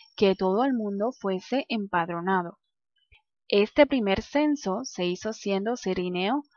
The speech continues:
gobernador de Siria, e iban todos para ser empadronados,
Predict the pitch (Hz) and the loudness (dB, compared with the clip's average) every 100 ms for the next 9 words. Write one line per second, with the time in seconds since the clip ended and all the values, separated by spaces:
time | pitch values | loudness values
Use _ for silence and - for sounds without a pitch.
0 | _ _ - 190 185 185 180 165 180 240 | _ _ -2 2 2 2 0 0 0 2
1 | 196 - - 180 185 175 - _ _ _ | 0 -2 -6 -2 -2 -2 -6 _ _ _
2 | - - - _ 214 208 233 302 339 - | -20 -20 -20 _ 6 6 8 6 4 4
3 | 302 294 202 208 - - 190 185 175 - | 4 6 2 -2 -6 -6 0 2 0 -2
4 | 190 247 262 214 185 185 185 185 175 175 | -2 0 4 4 4 0 0 0 -2 -6
5 | - | -14